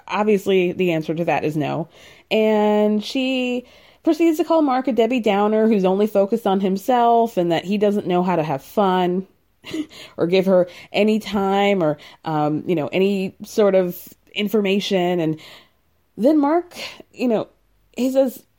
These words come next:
"I'm not trying to argue with you." And Lindsay's like, "You're not trying to do anything with me, okay?" <laughs>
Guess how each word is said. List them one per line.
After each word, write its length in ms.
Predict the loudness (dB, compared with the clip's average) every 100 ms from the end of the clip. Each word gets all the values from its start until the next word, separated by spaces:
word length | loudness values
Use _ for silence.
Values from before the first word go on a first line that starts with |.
| -4
"I'm 160 | 0
not 220 | 0 0
trying 180 | 0 -2
to 60 | 0
argue 340 | -2 -2 -2
with 160 | -2 -2
you." 360 | -2 0 -2 -6 _ _ -8
And 100 | -4
Lindsay's 280 | -2 -4 -4
like, 200 | -4 0
"You're 100 | -2
not 140 | -2
trying 180 | -4 -2
to 80 | 0
do 160 | 0
anything 380 | 0 -2 -4 -10
with 100 | -12
me, 260 | -12 -14 _ _ _ -20
okay?" 240 | -12 -12 -12 _ _ -20 -20 -20 _ _ -6
<laughs> 320 | -4 -4 -6